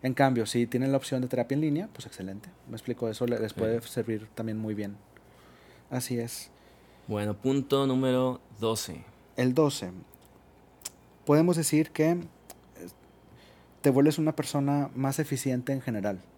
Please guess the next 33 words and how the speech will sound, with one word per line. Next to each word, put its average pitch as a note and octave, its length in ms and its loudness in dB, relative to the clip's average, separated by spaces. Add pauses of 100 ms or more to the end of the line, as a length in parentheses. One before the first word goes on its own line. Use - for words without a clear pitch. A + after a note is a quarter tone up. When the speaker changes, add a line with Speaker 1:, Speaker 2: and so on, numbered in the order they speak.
(800)
Speaker 1:
Hace C#3 240 0
rato D3+ 400 2
platicamos B2 460 -2
de C3 80 0
la A#2+ 60 0
eficiencia A2 360 -4
en A#2+ 40 0
el A2+ 80 -2
trabajo. B2+ 380 2 (760)
Pero A#2+ 160 -4
¿por A#2 140 -6
qué B2+ 80 -6
nada C3+ 120 -2
más C3+ 140 -4
en C#3+ 60 -4
el C3 100 -4
trabajo? B2+ 400 -6 (760)
Si - 160 -4
tú C3+ 500 2
te C3+ 80 -2
sientes B2+ 320 0
bien, C3+ 420 0 (640)
estás A#2 240 -4
contento B2 380 -4
con B2 160 -6
tu B2 100 -2
vida, A#2+ 320 2 (800)
eh, A#2 640 0
tienes B2 280 0
niveles B2 280 2
de B2+ 80 -4
estrés A#2+ 500 -2 (680)
manejables B2 720 0